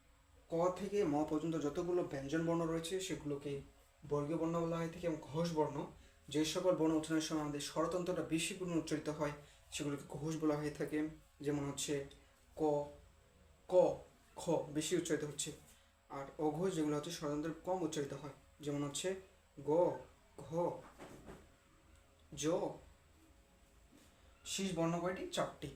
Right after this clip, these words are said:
শীষ বর্ণ আর উৎস বর্ণের মধ্যে কম্পেয়ার করে দিয়ে শীষ বর্ণ চারটি, উৎস বর্ণ হচ্ছে তিনটি। আর উৎস বর্ণের মধ্যে মূর্ধন্য স থাকবে না। অন্তস্থ বর্ণ জ, র, ল, ব, পার্শ্ব বর্ণ ল।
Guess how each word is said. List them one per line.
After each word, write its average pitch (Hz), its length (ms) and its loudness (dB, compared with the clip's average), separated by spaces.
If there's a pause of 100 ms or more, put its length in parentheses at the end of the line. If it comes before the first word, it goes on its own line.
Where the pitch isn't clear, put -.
শীষ 185 320 2
বর্ণ 190 160 2
আর 165 80 0
উৎস 151 200 0
বর্ণের 160 240 2
মধ্যে 160 140 -2
কম্পেয়ার 160 340 0
করে 165 120 -2
দিয়ে 185 200 -4
শীষ 165 140 2
বর্ণ 151 160 2
চারটি, 170 300 -6
উৎস 143 240 -2
বর্ণ 143 180 -4
হচ্ছে 143 240 -8 (840)
তিনটি। 165 320 -2 (400)
আর 139 160 -6
উৎস 156 220 0
বর্ণের 156 320 4
মধ্যে 151 280 0
মূর্ধন্য 156 500 0
স - 120 -6 (120)
থাকবে 127 240 -10
না। - 120 -14 (1040)
অন্তস্থ 156 440 -4
বর্ণ 180 320 -2
জ, 139 100 -6
র, 147 140 4 (120)
ল, 156 100 0 (100)
ব, - 20 -2 (200)
পার্শ্ব 139 300 -4
বর্ণ 151 260 -2 (400)
ল। 151 140 2